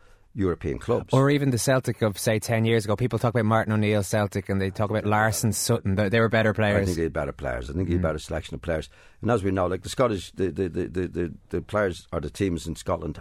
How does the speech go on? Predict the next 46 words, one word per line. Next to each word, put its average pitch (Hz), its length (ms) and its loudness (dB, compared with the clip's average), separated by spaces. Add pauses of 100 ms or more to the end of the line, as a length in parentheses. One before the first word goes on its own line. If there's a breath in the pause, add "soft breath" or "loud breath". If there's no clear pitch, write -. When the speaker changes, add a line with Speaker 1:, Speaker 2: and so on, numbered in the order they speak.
Speaker 1:
have 95 440 -2 (600 soft breath)
gone 90 200 0
down 98 300 2
rather 90 240 -2
than 82 180 0
up 82 220 -2 (240)
because 85 280 -2
Speaker 2:
Yeah. 85 60 -2
Speaker 1:
of 82 80 0
all 87 100 2
the 76 120 -4
financial 82 480 -4
restraints 80 560 -4
and, 78 260 -4
and 80 140 -2
ev-, 82 340 -6
the 85 80 -4
various 85 300 -2
things 87 280 -4
that, 80 120 -6 (140)
that 76 200 -6
go 90 160 0
with 101 140 -2
that. 71 180 -4 (400 soft breath)
Oh, - 80 -4
they 143 100 -4
can't 226 220 -6
afford - 300 -2
to - 60 -6
have 101 160 -8
the, - 200 -8
the - 80 -14
best - 220 -12
players. 50 260 -12 (320 soft breath)
But 113 100 0
that's 160 200 0
why 151 120 2
it 123 80 0
was 98 120 -2
great 117 240 0
for - 100 -6
them. 95 240 -2
If, 101 160 -4
in 107 160 0
the 95 80 -2
financial, 107 640 -2